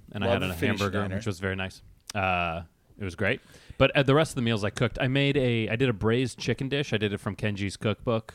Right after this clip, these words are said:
Speaker 1: That was really good, that I enjoyed a lot. It was, like, fennel and white wine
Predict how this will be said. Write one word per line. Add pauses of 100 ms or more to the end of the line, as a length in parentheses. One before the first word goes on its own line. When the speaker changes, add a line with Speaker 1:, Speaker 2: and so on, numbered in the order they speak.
(160)
Speaker 1:
That
was
really
good,
that
I
enjoyed
a
lot.
It
was,
like,
fennel
and
white
wine